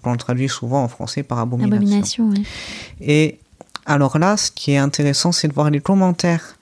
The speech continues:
Speaker 1: qui expliquent que ça serait, par exemple, certains commentaires, notamment celui de Rachi, qui dit,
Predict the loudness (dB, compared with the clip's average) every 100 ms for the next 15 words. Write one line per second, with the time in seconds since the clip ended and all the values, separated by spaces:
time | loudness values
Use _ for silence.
0 | _ -12 0 0 0 -4 -2 -2 -2 -2
1 | 0 -2 -2 -2 2 2 0 -8 _ -4
2 | -2 0 -2 -2 -4 0 2 4 2 0
3 | _ -14 -2 -2 -2 -8 -10 -20 _ -2
4 | 0 2 0 0 0 0 0 -2 -2 2
5 | 2